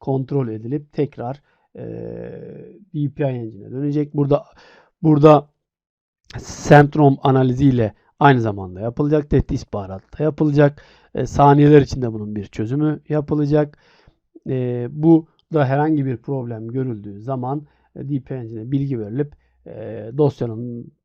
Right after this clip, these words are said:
engellenmesi sağlanacak. E, bunu da yine, e, Sophos Centrum'la paralel, e, çalıştırabileceğiz tehdit istihbaratını. E, ama bunun için bir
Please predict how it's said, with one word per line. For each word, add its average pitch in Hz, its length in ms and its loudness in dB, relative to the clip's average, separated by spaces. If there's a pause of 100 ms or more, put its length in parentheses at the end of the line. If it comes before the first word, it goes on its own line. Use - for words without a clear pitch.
(360)
engellenmesi 123 840 -8 (200)
sağlanacak. 123 640 -6 (640)
E, 175 200 -6
bunu 196 180 -2
da 190 100 -2
yine, 185 360 -4 (1500)
e, 127 600 -4
Sophos 156 460 2
Centrum'la 165 720 -4 (260)
paralel, 147 480 -2 (180)
e, 117 440 -6
çalıştırabileceğiz 147 880 -6
tehdit 147 260 -12
istihbaratını. 147 880 -2 (380)
E, 131 380 -10 (460)
ama 170 380 -2 (220)
bunun 170 180 0
için 156 340 -4
bir 147 220 -4